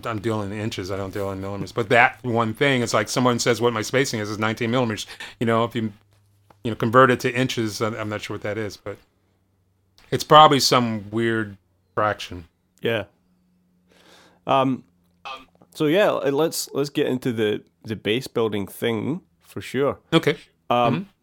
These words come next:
Speaker 2: what do you, what do you reckon it was that you were trying to, uh, build or achieve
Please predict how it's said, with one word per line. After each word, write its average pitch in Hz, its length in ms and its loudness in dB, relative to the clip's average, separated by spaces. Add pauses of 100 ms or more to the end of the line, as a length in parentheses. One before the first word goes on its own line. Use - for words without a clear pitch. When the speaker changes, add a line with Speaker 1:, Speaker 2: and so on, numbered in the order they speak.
(400)
Speaker 2:
what 196 220 0
do - 80 -8
you, - 40 -8
what 196 200 0
do 202 60 -2
you 196 60 2
reckon 175 220 0
it 147 100 0
was 127 280 0
that 123 100 -4
you 120 120 -2
were 113 100 -2
trying 110 360 -2
to, 104 400 -2 (920)
uh, 95 300 -2 (680)
build 120 320 -2
or 107 120 0
achieve 107 560 -6